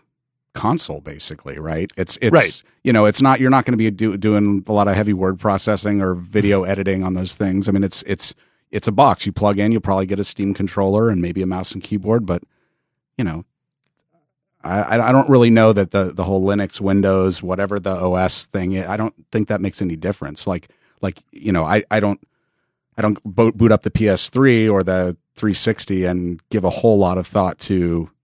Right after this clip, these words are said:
Speaker 1: you know, the inner
Speaker 2: Well, but I think the
Speaker 1: workings.
Speaker 2: point, though, that he's making is that you have to convince others, you have to convince partners to start programming on that language. And
Speaker 1: Right.
Speaker 2: unless they can,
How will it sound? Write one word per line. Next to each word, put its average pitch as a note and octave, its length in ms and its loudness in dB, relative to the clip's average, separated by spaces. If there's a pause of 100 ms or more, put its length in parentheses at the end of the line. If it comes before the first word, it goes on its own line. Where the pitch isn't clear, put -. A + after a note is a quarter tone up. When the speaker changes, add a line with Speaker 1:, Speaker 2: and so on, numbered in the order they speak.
(240)
Speaker 1:
you F2+ 140 -8
know, D#2 240 -6 (320)
the G#2+ 200 0
inner A2 160 4
Speaker 2:
Well, G3 100 10
but F#3 120 4
I F#3+ 40 8
think G#3 120 8
the F3+ 60 10
Speaker 1:
workings. D3 100 2
Speaker 2:
point, E3 220 6
though, B2+ 140 8
that A#2 120 6
he's A2 140 2
making A#2 380 2
is G2+ 260 0
that G#2 320 2 (280)
you C3 140 4
have B2+ 280 0
to B2+ 120 0
convince G#2+ 720 -2 (1300)
others, G#2+ 640 4 (100)
you A#2 60 4
have A#2 60 2
to B2 60 -2
convince A2+ 360 -2
partners F#2+ 600 0
to G#2 100 -10
start G2 260 2
programming F#2+ 580 0
on E2+ 120 -2
that E2 180 -4
language. C#2+ 460 -8 (340)
And A2 80 4
Speaker 1:
Right. A2+ 80 2
Speaker 2:
unless C3 300 4
they C3 160 4
can, G2+ 340 -2